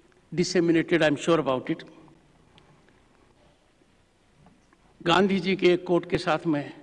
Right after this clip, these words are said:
समापन करूंगा। Quote,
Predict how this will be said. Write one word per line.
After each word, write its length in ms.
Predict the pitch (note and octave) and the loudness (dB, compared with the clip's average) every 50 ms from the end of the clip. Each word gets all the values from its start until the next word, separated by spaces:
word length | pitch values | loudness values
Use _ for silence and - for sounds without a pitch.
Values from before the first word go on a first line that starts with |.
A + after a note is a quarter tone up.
| - - - _ _ - - | -20 -20 -20 _ _ -14 -8
समापन 300 | - D#3+ D3 C#3+ - - | -4 -4 -4 -4 -6 -8
करूंगा। 440 | C3+ - D3 C#3+ C#3 D3 E3+ G3+ - - - - _ _ _ _ _ _ _ _ _ _ _ _ - _ _ _ _ _ _ _ _ _ _ _ _ _ _ - - | -10 -8 -8 -8 -8 -8 -10 -12 -14 -20 -20 -20 _ _ _ _ _ _ _ _ _ _ _ _ -20 _ _ _ _ _ _ _ _ _ _ _ _ _ _ -2 2
Quote, 260 | E3 F3 F3+ F3+ - | 2 2 2 2 -2